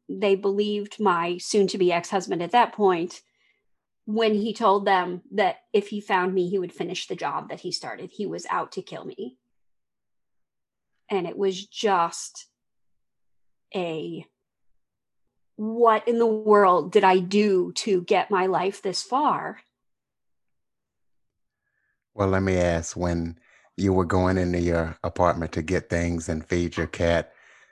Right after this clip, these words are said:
Speaker 2: your husband wasn't restrained after making those kind of threats, or what, what did they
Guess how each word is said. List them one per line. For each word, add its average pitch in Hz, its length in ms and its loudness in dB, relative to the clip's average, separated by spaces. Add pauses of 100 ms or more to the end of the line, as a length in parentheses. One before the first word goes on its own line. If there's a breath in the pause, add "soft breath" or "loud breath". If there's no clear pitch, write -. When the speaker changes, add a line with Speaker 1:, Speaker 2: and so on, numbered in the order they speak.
(340 soft breath)
Speaker 2:
your 95 200 0
husband 85 600 0
wasn't 82 400 -2 (160)
restrained 87 880 -2
after 82 460 -4 (400 soft breath)
making 92 280 -2
those 87 240 0
kind 90 220 0
of 82 140 -6
threats, 87 500 0
or 78 260 -2
what, - 280 -4
what 90 160 -2
did 85 140 -2
they 82 320 -2